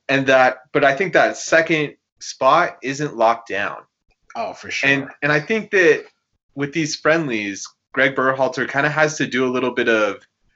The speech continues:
Speaker 1: due diligence and bring in other guys and give them a bit of a tryout. And, and some of those guys are gonna be guys like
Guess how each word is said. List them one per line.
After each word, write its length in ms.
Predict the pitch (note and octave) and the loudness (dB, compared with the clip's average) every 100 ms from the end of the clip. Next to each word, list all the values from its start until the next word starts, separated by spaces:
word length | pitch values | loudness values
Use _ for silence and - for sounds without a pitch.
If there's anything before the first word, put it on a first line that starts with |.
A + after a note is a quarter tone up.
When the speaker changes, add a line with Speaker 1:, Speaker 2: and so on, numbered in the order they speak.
| _ _ - | _ _ 0
Speaker 1:
due 160 | D#3 | 2
diligence 840 | - E3+ D3 - F#2+ G2 - - - _ _ _ C3+ | 4 6 6 4 -4 -6 -10 -20 -20 _ _ _ -6
and 160 | C3+ | -4
bring 240 | D#3 G3 G3+ | 0 0 0
in 440 | F#3+ F3 C#3 C#3+ _ _ _ - | 0 0 -2 -8 _ _ _ 0
other 300 | C#3+ D3 C3 | 2 4 2
guys 600 | A#2+ D3+ F#2+ F#2 G2 - - | 2 2 4 2 -2 -6 -4
and 240 | B2+ A#2 | -4 -2
give 100 | C3+ | -4
them 140 | C#3 C3 | -4 -10
a 100 | B2 | -4
bit 120 | A#2 | -2
of 60 | A2 | -2
a 60 | |
tryout. 600 | G#2+ A2 G#2+ D#2 - - _ - | -4 0 2 0 -2 -10 _ -6
And, 440 | B2+ B2+ A#2 A2+ - _ _ _ _ _ _ - | -2 -2 -4 -10 -14 _ _ _ _ _ _ -4
and 160 | C3+ C#3+ | -2 0
some 220 | F#3 G#3 | 0 2
of 60 | G3+ | 4
those 200 | A2+ A2 | 2 2
guys 340 | B2 D3+ C3 | 2 2 0
are 60 | A#2 | -4
gonna 160 | A#2 | -6
be 100 | A2+ | -2
guys 520 | A2 A2 A2+ G#2 - | 2 4 4 0 -6
like 320 | G#2 A2+ A#2 | -2 -2 -2